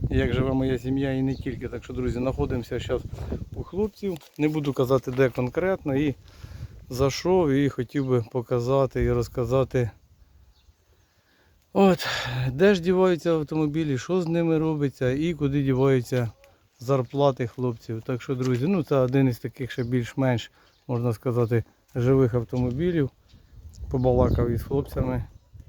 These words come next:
Кажуть, е, мотор нормальний, тобто все нормально, але кузову гайки. Шукали, вони хотіли, щоб купити інший кузов. Не получилося. Їх щас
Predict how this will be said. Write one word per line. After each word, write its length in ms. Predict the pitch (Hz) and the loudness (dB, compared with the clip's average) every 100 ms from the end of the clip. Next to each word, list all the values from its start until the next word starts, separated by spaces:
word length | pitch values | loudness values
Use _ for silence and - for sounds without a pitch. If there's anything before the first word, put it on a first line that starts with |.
| - - - - - - | -18 -18 -18 -18 -16 -4
Кажуть, 420 | 127 113 113 - - - - - - - - 135 | -2 0 -2 -8 -10 -10 -10 -6 -6 -6 -6 -4
е, 720 | 127 123 120 117 117 110 104 - - | 0 0 0 -2 -4 -6 -8 -20 -16
мотор 460 | - 131 - 135 117 | -6 -4 0 -2 0
нормальний, 600 | 123 131 165 165 143 123 - - - - - | -2 0 2 2 0 -2 -8 -20 -20 -20 -18
тобто 260 | - 127 131 | -16 -10 -10
все 240 | - 139 | -4 -2
нормально, 480 | 127 127 139 147 123 | -2 0 2 2 0
але 200 | 120 120 | 0 -2
кузову 480 | - 131 123 123 113 - _ _ _ | -4 -4 -2 -2 -2 -6 _ _ _
гайки. 420 | 131 123 120 - 117 | 2 4 4 0 -8
Шукали, 460 | 139 143 135 123 | -4 2 2 2
вони 240 | 123 127 123 | 0 0 0
хотіли, 420 | 123 123 123 117 | 0 0 -2 -2
щоб 140 | 117 | -4
купити 480 | - 123 135 120 123 | -10 -8 -6 -4 -2
інший 280 | 123 113 131 | -2 -2 -8
кузов. 460 | - 190 175 160 143 _ _ _ _ _ _ | -6 -4 -2 -2 -4 _ _ _ _ _ _
Не 120 | 143 127 | -4 -2
получилося. 800 | 139 131 127 175 180 165 - 123 | 0 0 -2 -2 0 0 -2 -2
Їх 280 | 131 143 | 0 -2
щас 400 | - 143 135 - | -2 -2 -2 -6